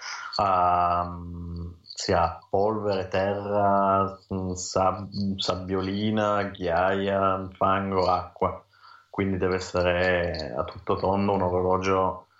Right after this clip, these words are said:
e soprattutto comodo per fare gli esercizi, perché, per fare gli ostacoli e fare gli esercizi degli ostacoli, perché io,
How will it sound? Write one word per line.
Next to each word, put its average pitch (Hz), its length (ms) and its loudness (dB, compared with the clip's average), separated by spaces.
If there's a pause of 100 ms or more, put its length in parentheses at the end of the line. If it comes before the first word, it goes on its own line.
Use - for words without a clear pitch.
(1600)
e - 80 -2
soprattutto 107 460 0
comodo 113 880 0
per 98 200 -4
fare 98 280 -2
gli 98 60 -2
esercizi, 92 840 -4
perché, 92 560 0
per 95 120 -2
fare 95 160 0
gli 92 40 -2
ostacoli 98 840 -2
e 90 80 -12
fare 90 240 -2
gli 87 40 -6
esercizi 90 400 -2
degli 90 100 2
ostacoli, 90 500 -2
perché 90 160 -6
io, 98 320 -2